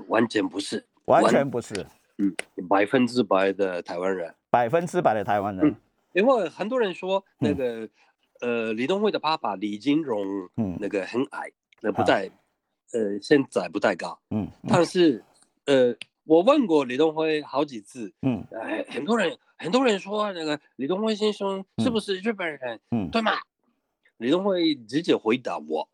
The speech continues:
Speaker 2: 嗯。
Speaker 1: 那个，因为我爸爸不太高，但是我妈妈很高。
Speaker 2: 嗯，嗯，嗯，嗯。
Speaker 1: 他的，他的，但是那个李登辉的妈妈，
Speaker 2: 嗯。
Speaker 1: 呃，很，很年轻的时候过世的样子。
Speaker 2: 嗯，嗯，嗯。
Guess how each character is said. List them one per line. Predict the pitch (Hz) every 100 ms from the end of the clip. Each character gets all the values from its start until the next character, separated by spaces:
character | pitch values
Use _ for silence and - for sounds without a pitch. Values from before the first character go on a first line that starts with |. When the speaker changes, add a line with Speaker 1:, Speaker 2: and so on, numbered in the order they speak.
| -
Speaker 2:
嗯。 | 98 95
Speaker 1:
那 | 113
个， | 104 95 101 _ _ _ _
因 | - 180
为 | 196
我 | 135 117
爸 | 117 202
爸 | 196 127
不 | 131
太 | - 147 110
高， | 120 113 -
但 | 190
是 | 160 151
我 | 107 101 117
妈 | 175
妈 | 202 117
很 | - 104 98
高。 | 92 92 - _
Speaker 2:
嗯， | 139 147 107 104
嗯， | 104 110
嗯， | 104 82 -
嗯。 | - 85 - _ _ -
Speaker 1:
他 | 202
的， | 180 139 120 113 -
他 | 156
的， | 135 113 - -
但 | 233 226
是 | 180 165 147 151
那 | 180
个 | 139
李 | 120
登 | 160 180
辉 | 185
的 | 139 127
妈 | 151 160
妈， | 135 117 104 _ _ _ -
Speaker 2:
嗯。 | 110 110 107 107 104 104 101
Speaker 1:
呃， | 101 101 104
很， | 120 131 147 _ _ -
很 | 156
年 | 156 131
轻 | - 180
的 | 160
时 | 135 135
候 | 131 131 117
过 | 139 131
世 | - 143
的 | 104
样 | 95 95 82 -
子。 | - - _
Speaker 2:
嗯， | 135 120 -
嗯， | 120 82 -
嗯。 | 92